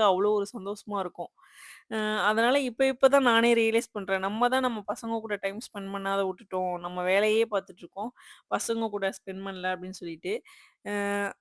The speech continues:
இப்போ வந்து பசங்க வெளியில போயிருக்காங்க. அவங்க வர்றதுக்குள்ள என்னால முடிஞ்சத நான் எல்லாத்தையும் முடிச்சுட்டு, அ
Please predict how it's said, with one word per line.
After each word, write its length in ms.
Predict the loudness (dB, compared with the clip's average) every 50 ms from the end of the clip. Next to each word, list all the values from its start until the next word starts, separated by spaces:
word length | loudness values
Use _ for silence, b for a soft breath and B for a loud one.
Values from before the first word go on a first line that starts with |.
| _ _ -8
இப்போ 220 | -2 6 8 8 10
வந்து 260 | 10 6 4 4 4 6 8 6 6 4 B -2
பசங்க 300 | -2 -2 -2 -2 -4 -2 0
வெளியில 300 | 2 2 2 2 0 -2
போயிருக்காங்க. 480 | -2 -4 -6 -4 -4 -4 -4 -4 -4 -8 -8 -10 -12 -10 -6
அவங்க 260 | -4 -2 -2 -2 0 0
வர்றதுக்குள்ள 540 | 0 2 2 0 -2 -4 -6 -4 -4 -2 -2 -2
என்னால 320 | -2 -4 -4 -2 -2 -2 -2
முடிஞ்சத 360 | -2 -4 -4 -4 -2 -2 -2
நான் 160 | -2 -2 -2
எல்லாத்தையும் 340 | -2 -4 -4 -6 -10 -10 -10
முடிச்சுட்டு, 400 | -10 -10 -10 -10 -8 -8 -8 -10 -10 B B B B B B B B _
அ 60 | -4